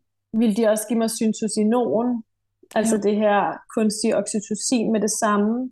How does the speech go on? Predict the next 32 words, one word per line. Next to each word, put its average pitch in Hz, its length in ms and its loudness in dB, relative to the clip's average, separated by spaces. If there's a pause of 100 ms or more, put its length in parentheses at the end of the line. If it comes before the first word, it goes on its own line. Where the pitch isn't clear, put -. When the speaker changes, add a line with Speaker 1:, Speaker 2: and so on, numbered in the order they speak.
Speaker 1:
fordi 208 200 0 (140)
den 190 120 0
der 185 140 -4
moderkage 285 760 2
ikke 220 120 -8
var 220 200 -2
kommet 214 220 -2
ud 220 140 -2 (160)
her 208 160 2 (120)
en 226 120 2
halv 269 220 0 (120)
time 247 180 0 (140)
efter, 220 240 -6
hvor 220 120 0
jeg 202 200 2
bare 214 180 2
havde 220 120 0
været 196 220 0
Speaker 2:
Mm. 220 120 2
Speaker 1:
i 202 80 -6 (180)
konstant 208 500 -2
stress. 208 380 -2 (1400)
Speaker 2:
Ja, 277 120 2
så - 180 -2
rart, 226 80 0
Speaker 1:
Jeg 208 280 0
Speaker 2:
at 226 100 -4
den 208 120 2
ikke 214 160 0
havde 190 160 0
kommet 170 200 -2
ud. 170 100 -4